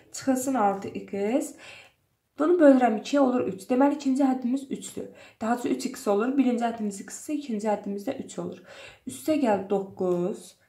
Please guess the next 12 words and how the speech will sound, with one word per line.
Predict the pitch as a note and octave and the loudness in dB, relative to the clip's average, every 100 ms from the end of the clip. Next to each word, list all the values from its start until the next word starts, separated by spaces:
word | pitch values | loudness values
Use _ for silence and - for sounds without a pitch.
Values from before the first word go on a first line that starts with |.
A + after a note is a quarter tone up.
| _ | _
çıxılsın | - - B3+ C4 C#4+ | -6 -2 -2 0 -2
doqquz. | G#3+ F#3+ - - | -2 -4 -10 -18
İki | - C#4 | -10 -4
tənliyi | B3 F3+ F3 F3 | -2 -2 -2 -2
də, | F3+ F#3 F#3+ | -2 -4 -4
qiymət | G3 F#3 F#3 | -4 -4 -6
dəyişməsin. | F#3+ F#3 - G#3 G3+ B3+ - - - | -6 -6 -6 -8 -6 -6 -8 -16 -20
Sonra | - E4+ D4 A3+ | -6 0 2 0
üstə | - - | -2 -2
gəl | D4 B3+ - | 0 0 0
y | G3+ G3 G3 | -2 -2 -4
kvadratı, | - A3+ A3+ A3+ A3+ | -4 -2 -2 -4 -6